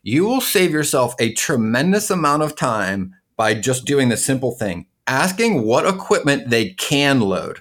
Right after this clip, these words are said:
not just what one they're telling you, right? So when they go, "Hey, you know, I need a, whatever, fifty-three dry or whatever," ask a follow-up question. "Hey, can this load on a reefer?" Can this load maybe in a Conestoga, right? Just asking these questions allows you to make it so much easier for you to cover later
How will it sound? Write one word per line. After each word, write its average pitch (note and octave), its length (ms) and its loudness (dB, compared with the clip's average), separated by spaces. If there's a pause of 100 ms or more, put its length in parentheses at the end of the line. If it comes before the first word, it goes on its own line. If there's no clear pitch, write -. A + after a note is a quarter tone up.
not C#3 240 0
just F#3+ 180 0
what E3 140 0
one C#3 220 2
they're A#2+ 120 2
telling G#2+ 340 -2
you, F2 120 -2
right? F#2+ 240 -2
So - 80 -2
when B2+ 60 2
they C3 80 2
go, A#2 140 4
"Hey, C#3 400 2
you C3+ 80 0
know, B2+ 120 4
I B2+ 60 2
need C3+ 180 2
a, A2+ 300 2
whatever, A2 320 0
fifty-three B2+ 480 -2
dry A2 320 0
or G2 160 0
whatever," G#2 420 -2 (540)
ask A3 240 0
a C4 40 -2
follow-up E3 400 2
question. F#2+ 300 -6
"Hey, - 180 -2
can G#3+ 360 2
this A3+ 160 4
load G3 160 4
on G3 120 4
a F3+ 60 4
reefer?" - 460 -2 (300)
Can C#3+ 260 2
this D#3+ 200 2
load D#3+ 280 4
maybe D#3+ 280 4
in E3 80 2
a D#3+ 40 2
Conestoga, E3+ 760 0
right? G2 420 -4 (300)
Just F#3+ 400 0
asking G3 540 0
these E3 160 -2
questions F#3 760 -2
allows D3 480 2
you D#3+ 140 0
to C3+ 60 2
make B2+ 200 2
it A#2 80 -4
so C3 260 0
much D3+ 220 -2
easier B2 300 0
for - 140 -6
you G#2 100 0
to G2 100 -2
cover D3+ 300 0
later C3 500 0